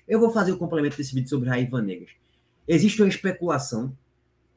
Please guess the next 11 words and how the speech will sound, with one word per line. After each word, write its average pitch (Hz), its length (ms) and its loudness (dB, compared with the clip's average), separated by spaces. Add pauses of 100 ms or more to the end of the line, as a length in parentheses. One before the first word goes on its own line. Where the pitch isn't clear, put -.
(160)
que 160 100 0
Raí 165 220 2
Vanegas 160 320 0
tá 151 140 2
pra 147 160 -4
ir 151 80 -4
pro 170 100 -6
Santos, 113 340 -8
indicação 151 560 0
de 160 100 -6
Lisca, 123 580 -4